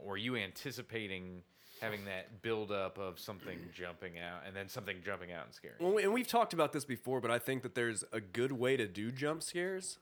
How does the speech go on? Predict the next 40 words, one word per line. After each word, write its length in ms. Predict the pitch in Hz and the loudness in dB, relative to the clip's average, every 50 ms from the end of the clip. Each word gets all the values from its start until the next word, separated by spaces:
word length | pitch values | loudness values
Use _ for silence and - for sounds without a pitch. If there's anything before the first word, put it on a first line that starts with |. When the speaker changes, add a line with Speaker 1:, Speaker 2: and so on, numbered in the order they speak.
| - _ | -8 _
Speaker 2:
I 60 | - | -6
think 240 | - - 160 156 - | 0 0 0 0 4
when 140 | 165 165 165 | 2 2 4
you 180 | 160 147 127 - - | 4 2 2 0 0
earn 240 | 95 107 113 123 139 | 0 0 2 4 4
it 360 | 165 185 202 - - - - _ _ _ _ _ _ _ _ _ _ _ _ _ _ _ _ - _ | 4 2 2 -4 -10 -12 -12 _ _ _ _ _ _ _ _ _ _ _ _ _ _ _ _ -14 _
Speaker 1:
It 60 | - | -6
has 120 | 120 131 131 | -4 -4 -4
to 40 | 143 | -2
be 100 | 147 127 | -2 -2
minimal. 580 | 110 98 98 104 101 95 92 85 80 80 76 - _ _ _ _ _ _ _ _ _ _ _ | -2 -2 -2 -2 -2 -2 -2 -6 -8 -10 -12 -16 _ _ _ _ _ _ _ _ _ _ _
The 60 | - | -2
movie 200 | 131 143 147 143 143 | 0 0 2 0 -2
can't 240 | - - 147 123 107 | -2 -2 -4 -4 -4
rely 720 | 107 101 101 101 101 95 92 87 87 92 92 90 87 82 78 - | -4 -2 0 0 0 0 0 -2 0 0 0 0 -2 -4 -6 -8
on 60 | 131 202 | 2 4
Speaker 2:
No, 60 | 220 226 | 6 6
that's, 100 | 220 220 | 6 4
Speaker 1:
it. 60 | - | 4
Speaker 2:
that's 160 | 220 247 240 | 4 4 6
what 100 | 247 240 | 8 8
I 80 | 208 175 | 8 8
mean. 220 | 165 180 202 185 | 8 8 6 8
Like, 140 | 156 147 131 | 6 6 4
when 100 | 143 156 | 4 2
you 160 | 175 180 180 - | 4 4 2 4
earn 240 | 151 147 160 180 190 | 6 6 8 8 6
it, 140 | 170 175 | 4 2
when 120 | - 147 156 | 2 2 4
you 140 | 180 214 202 | 4 2 2
build 440 | 147 120 160 165 180 170 151 135 | 2 2 4 6 6 4 4 0
tension 640 | - - - 160 160 170 - - 147 131 123 120 117 120 _ _ _ _ | -6 -4 0 0 2 2 2 2 2 2 2 0 -4 -8 _ _ _ _
Speaker 1:
That's 160 | - 123 135 135 | 0 2 4 4
like 140 | 156 120 | 4 2
Lights 420 | 104 107 117 127 135 135 - - - | 4 6 6 6 6 4 0 -2 0
Out 380 | 120 117 127 131 139 139 - - - _ 104 | 2 2 4 4 4 2 0 -4 -12 _ -6
was 220 | 113 113 113 101 95 | -2 -2 -2 0 0
one 160 | 101 110 101 | -2 -2 -2
hundred 280 | 95 123 123 120 120 113 | 0 -2 -2 -2 -2 -4
percent. 500 | 104 107 101 - 113 107 104 101 101 | -6 -8 -6 -4 -2 -2 -2 -2 -4